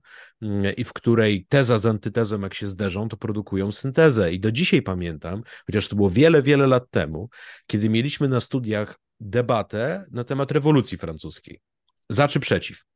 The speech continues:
Tylko na czym polegał żart? Losowało się stronę. I ja wylosowałem stronę przeciwników rewolucji francuskiej i musiałem, mimo że jestem do dzisiaj jej zwolennikiem, uważam ją za jedno z najważniejszych wydarzeń w historii ludzkości.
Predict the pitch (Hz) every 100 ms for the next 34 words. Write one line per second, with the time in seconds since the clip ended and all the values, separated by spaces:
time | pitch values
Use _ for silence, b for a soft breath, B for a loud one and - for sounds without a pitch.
0 | B B B B - 110 127 147 127 127
1 | 117 117 107 95 - - - 123 123 120
2 | 123 120 107 107 - 131 101 67 64 _
3 | _ _ b b b - 110 113 117 113
4 | - 110 110 113 113 - 117 104 98 104
5 | 117 131 139 143 147 82 - - - -
6 | 101 95 92 90 - 98 90 92 92 -
7 | 135 156 127 - 135 104 98 - - 117
8 | 110 107 101 _ _ _ _ - 98 104
9 | 131 - 101 92 98 131 113 87 90 87
10 | 85 b b b b 101 98 123 123 175
11 | 139 90 87 87 90 85 87 85 87 90
12 | 82 82 85 85 85 87 85 85 87 92
13 | - 87 87 101 - 175 - -